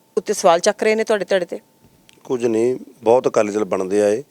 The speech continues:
Speaker 2: ਬਾਰ-ਬਾਰ ਸ਼੍ਰੋਮਣੀ ਅਕਾਲੀ ਦਲ ਨੂੰ ਢਾਹ ਲਾਉਣ ਦੀ ਕੋਸ਼ਿਸ਼ ਚੱਲਦੀ ਆਈ।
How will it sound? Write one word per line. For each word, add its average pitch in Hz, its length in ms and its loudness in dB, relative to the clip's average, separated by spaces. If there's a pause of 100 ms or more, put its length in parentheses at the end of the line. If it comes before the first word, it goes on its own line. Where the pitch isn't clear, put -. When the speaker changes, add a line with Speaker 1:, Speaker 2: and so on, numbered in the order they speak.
(920)
Speaker 2:
ਬਾਰ-ਬਾਰ 123 520 4
ਸ਼੍ਰੋਮਣੀ 120 400 2
ਅਕਾਲੀ 117 200 2
ਦਲ 113 60 2
ਨੂੰ 113 140 2
ਢਾਹ 123 160 4
ਲਾਉਣ 107 140 2
ਦੀ 107 100 -4
ਕੋਸ਼ਿਸ਼ 104 360 -2
ਚੱਲਦੀ 98 320 0
ਆਈ। 113 200 2